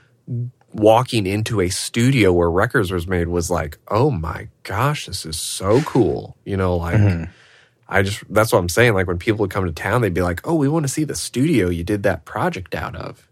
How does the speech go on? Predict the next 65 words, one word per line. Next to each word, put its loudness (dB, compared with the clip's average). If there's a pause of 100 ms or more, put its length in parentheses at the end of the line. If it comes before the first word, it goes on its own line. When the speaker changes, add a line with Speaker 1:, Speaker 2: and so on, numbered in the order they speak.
Speaker 1:
You -10
know, -2
and -2
I'd -2
have -4
to, -4
like, -2
call -4
the -8
owner -6
and -8
be -8
like, -8
"Is -8
it -6
cool 2
if -6
I -6
bring -2
my -4
friends -2
over 0
for -8
twenty -2
minutes -2
to, -12
like," -4 (140)
<laughs> -16
you 6
know, 6
it's, 2
like, 2
so 2
stupid -6
thinking -4
about -4
it -10
now. -4 (840)
And -4
most 8
of -14
the 4
time 4
they'd 4
be 4
like, 2
"Uh, 2
no." 0
Or -10
they'd -2
be -4
like, -2
"Yeah, 0
but -4
it's -8
gotta -4
be, -4
like, -6
when -6
we -4
don't -2
have -6
work 0
going -6
on, -6